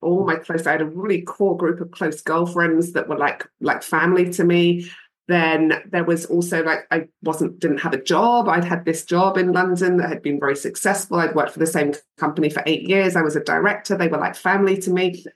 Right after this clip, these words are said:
And all of a sudden I was on the other side of the world. I fell pregnant again with my daughter as soon as we got to Perth,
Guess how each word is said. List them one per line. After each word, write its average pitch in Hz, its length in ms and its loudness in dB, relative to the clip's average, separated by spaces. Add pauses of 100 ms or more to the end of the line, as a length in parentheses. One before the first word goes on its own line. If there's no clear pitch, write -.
(260)
And 190 140 0
all 202 180 2
of 202 60 2
a 214 40 2
sudden 185 280 0
I 165 40 2
was 165 140 0
on 170 80 2
the 170 100 2
other 170 140 0
side 180 280 0
of 175 120 -6
the 165 80 -4
world. 160 480 0 (240)
I 170 100 0
fell 196 240 2
pregnant 196 400 0
again 165 220 0
with 170 140 0
my 156 120 0
daughter 160 640 0
as 170 160 -4
soon 170 240 2
as 175 140 2
we 170 80 2
got 165 200 0
to 180 80 -4
Perth, 175 540 -2